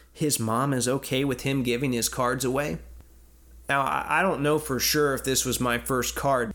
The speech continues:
but I would certainly say it marked the beginning of my collecting. And the first pack of cards that I remember opening was nineteen ninety-five, ninety-six Topps, which was a special moment for me because I pulled a Dale Davis base card.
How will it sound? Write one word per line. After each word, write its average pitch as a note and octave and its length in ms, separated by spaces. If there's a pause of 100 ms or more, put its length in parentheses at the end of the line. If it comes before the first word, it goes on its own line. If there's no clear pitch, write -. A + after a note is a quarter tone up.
but C3 100
I C3+ 100
would C#3+ 140
certainly D#3 460
say C#3 280
it A#2 60
marked B2+ 400
the A#2+ 60
beginning A#2+ 540
of G#2+ 120
my A2 200
collecting. - 720 (960)
And A#2 420
the A2+ 60
first D3+ 340
pack C#3+ 280
of B2 100
cards C3+ 300
that B2 140
I A#2+ 40
remember A#2+ 540
opening A#2+ 480
was A2 180
nineteen B2 400
ninety-five, A#2 580
ninety-six A2+ 600
Topps, - 720 (140)
which B2 180
was A#2+ 140
a A2+ 60
special D3 420
moment B2 460
for B2 100
me A2 220
because A#2+ 340
I A#2+ 120
pulled - 340
a A2+ 40
Dale G#2+ 280
Davis G#2+ 360
base C#3+ 360
card. - 400